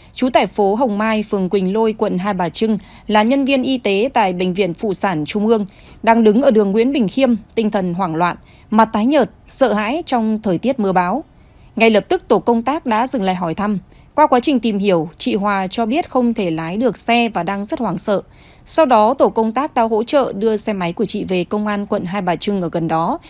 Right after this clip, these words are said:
để bảo quản tạm thời và đưa chị về nhà riêng an toàn bằng ô tô của đơn vị. Không dừng lại ở đó, vào khoảng hơn mười lăm giờ ngày mùng bảy tháng chín,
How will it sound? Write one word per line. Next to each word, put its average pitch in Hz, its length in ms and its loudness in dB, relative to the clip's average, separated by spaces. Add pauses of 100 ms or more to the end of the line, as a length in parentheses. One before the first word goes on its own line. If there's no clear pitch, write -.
(180)
để 214 120 6
bảo 180 200 2
quản 170 300 -2
tạm 180 200 -4
thời 180 260 -2 (320)
và 202 300 4
đưa 277 220 0
chị 240 240 -2
về 185 240 -2
nhà 185 280 -2
riêng 233 260 -2
an 233 200 -2
toàn 202 280 -4
bằng 180 140 -4
ô 208 120 -2
tô 214 200 -2
của 180 100 -4
đơn 190 180 -2
vị. 214 180 -2 (480)
Không 311 200 0
dừng 269 160 0
lại 226 140 2
ở 185 100 -2
đó, 190 320 -2
vào 247 120 2
khoảng 190 280 -2
hơn 240 240 0
mười 208 100 0
lăm 220 200 -2
giờ 208 260 -2
ngày 185 160 -2
mùng 180 200 -4
bảy 170 140 -2
tháng 175 200 -6
chín, 208 320 -2